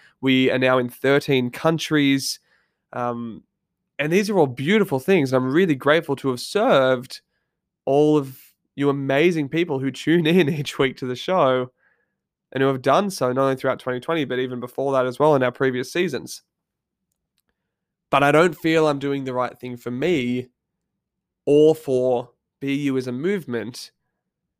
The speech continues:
to just mindlessly force my way forward with something I'm not personally resonating with or connecting with anymore.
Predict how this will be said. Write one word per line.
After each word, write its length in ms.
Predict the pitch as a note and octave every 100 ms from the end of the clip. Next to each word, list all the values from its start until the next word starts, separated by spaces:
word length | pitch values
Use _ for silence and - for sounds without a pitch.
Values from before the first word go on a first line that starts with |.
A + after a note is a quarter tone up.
| _ _ _ _
to 120 | - C#3
just 260 | C3+ -
mindlessly 1120 | B2+ B2+ C3 C3+ C3 C3 - C3 B2 A#2+ - _ _ _
force 440 | _ - B2+ C3 -
my 140 | B2+
way 180 | B2 A#2+
forward 520 | - F3+ C#3+ C3 C3
with 140 | B2+
something 480 | - B2+ B2 B2+ A#2+ -
I'm 300 | A#2+ C3 C3
not 260 | B2+ A#2+ -
personally 460 | B2 B2 - A#2+ A#2
resonating 560 | A#2+ B2 B2 A#2+ A#2+
with 240 | A#2 A#2 -
or 120 | B2
connecting 520 | - A#2+ B2 - B2
with 280 | A#2+ A#2 A#2 _ _ _ _ -
anymore. 480 | C3 B2 A#2 -